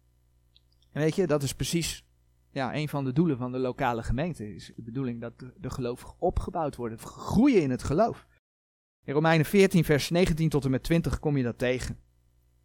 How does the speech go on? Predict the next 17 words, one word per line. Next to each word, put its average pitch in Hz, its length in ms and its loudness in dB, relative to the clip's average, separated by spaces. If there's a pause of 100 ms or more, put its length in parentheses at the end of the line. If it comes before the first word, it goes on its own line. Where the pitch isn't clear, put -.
(480)
"Zo 170 140 4
dan, 190 120 8
laat 180 220 6
ons 139 160 0
najagen 196 680 6
hetgeen 185 420 4
tot 156 160 -2
de 127 80 -6
vrede 185 400 0
en 160 140 0
hetgeen 156 320 -2
tot 131 180 -8
de - 60 -12
stichting - 760 -6
onder 147 420 -2
elkander 120 560 -4
dient. 110 400 -4